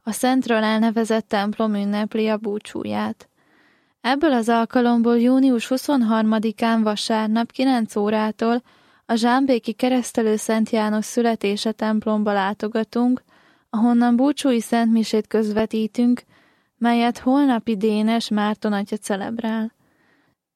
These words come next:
Várjuk szeretettel a hallgatókat az ünnepi misére a rádió hullámokon keresztül is.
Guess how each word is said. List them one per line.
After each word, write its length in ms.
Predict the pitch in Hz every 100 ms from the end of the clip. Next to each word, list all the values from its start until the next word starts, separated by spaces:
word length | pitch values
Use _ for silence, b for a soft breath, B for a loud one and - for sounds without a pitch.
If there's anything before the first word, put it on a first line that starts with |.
| _
Várjuk 480 | - 214 220 233 254
szeretettel 720 | - 226 220 220 226 - 233
a 60 | 226
hallgatókat 880 | 214 208 208 220 220 214 214 233 -
az 200 | 220 226
ünnepi 420 | 247 254 262 226
misére 680 | 214 208 - 214 214 220 226
a 100 | 220
rádió 560 | 226 226 220 226 220 208
hullámokon 800 | 220 220 214 214 220 - 226 220
keresztül 600 | 214 202 202 - 214 196
is. 380 | 202 - -